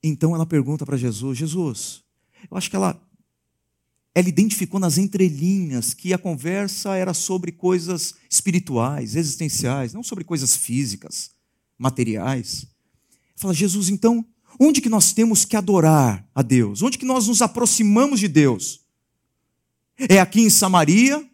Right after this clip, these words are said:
num local de adoração que eles construíram, pra não irem até a Judéia, em Jerusalém,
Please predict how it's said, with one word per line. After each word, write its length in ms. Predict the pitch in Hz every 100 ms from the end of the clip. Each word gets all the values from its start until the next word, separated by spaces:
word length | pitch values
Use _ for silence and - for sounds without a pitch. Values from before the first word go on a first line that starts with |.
| -
num 100 | 170
local 320 | 165 - 165
de 80 | 143
adoração 460 | 139 120 - 165
que 400 | 175 147 110 - _ _ _
eles 220 | 143 139
construíram, 680 | 165 165 - 139 175 240 262 - _
pra 140 | - 131
não 160 | 131
irem 220 | 139 151 117
até 180 | 113
a 60 | 120
Judéia, 520 | 107 104 113 170 226 -
em 60 | 107
Jerusalém, 580 | 113 107 107 113 185